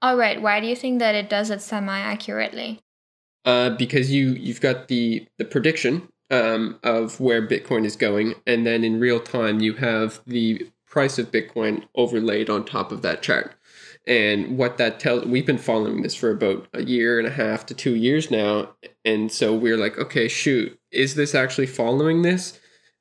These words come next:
Speaker 2: Um, and over the last year and a half, two years, it has been. And if we go back all the way to the initial price of Bitcoin in, uh, in twenty ten,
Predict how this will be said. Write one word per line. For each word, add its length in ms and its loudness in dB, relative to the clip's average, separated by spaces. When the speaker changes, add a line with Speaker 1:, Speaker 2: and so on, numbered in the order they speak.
Speaker 2:
Um, 460 2
and 360 0
over 160 2
the 60 2
last 320 0
year 180 2
and 60 2
a 40 -2
half, 220 0
two 120 -2
years, 280 2
it 80 -2
has 220 2
been. 420 -4
And 160 0
if 100 -4
we 100 0
go 160 2
back 320 0
all 160 2
the 80 -2
way 200 2
to 240 -4
the 280 -2
initial 340 0
price 280 -2
of 80 -6
Bitcoin 500 0
in, 280 2
uh, 180 -2
in 140 -2
twenty 300 -2
ten, 400 0